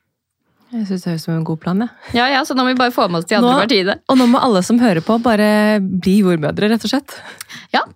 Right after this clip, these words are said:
Speaker 2: gjerne det. Og hvis ikke dere blir jordmødre, så må i hvert fall engasjere dere på vegne av jordmødre og kvinner og nyfødte og familier og alle som
Speaker 1: Og
Speaker 2: berøres av en fødsel.
Speaker 1: og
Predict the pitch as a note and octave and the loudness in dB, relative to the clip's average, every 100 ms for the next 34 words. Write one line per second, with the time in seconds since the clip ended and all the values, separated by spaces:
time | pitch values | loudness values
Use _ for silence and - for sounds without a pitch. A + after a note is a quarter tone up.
0 | - - G#3+ F#3+ F#3 C#4 E4 C4 A#3+ B3+ | -14 -4 0 0 0 0 0 0 0 2
1 | C4 D4 A#3 G#3 A3+ A3+ G#3 F#3 E3+ C4+ | 2 0 0 0 0 0 0 0 -2 -2
2 | B3+ A3+ A3+ A#3 A3+ C4 - F3+ F3+ E3 | -2 0 0 0 -2 -2 -2 -2 -2 -2
3 | F#3 G#3+ G#3 E3+ D#3 F3 D#3+ E3 F3+ E3 | -2 -2 -2 -2 -4 -4 -4 -4 -2 -4
4 | D3+ D3 D#3+ - D3+ D#3 - D#3 D3 D3+ | -6 -6 -8 -6 -6 -6 -6 -6 -4 -6
5 | D3+ E3 D#3 D#3+ - C#3+ - D3 D#3 F#3+ | -6 -6 -6 -6 -8 -12 -8 -6 -2 -2
6 | D3 D3 D#3 - G3+ C#3 D3+ D#3+ D#3+ G3+ | -2 -4 -4 -2 -2 -2 -4 -2 0 0
7 | - D3 E3 D#3+ - - - - | 0 -4 -8 -10 -14 -18 -8 -2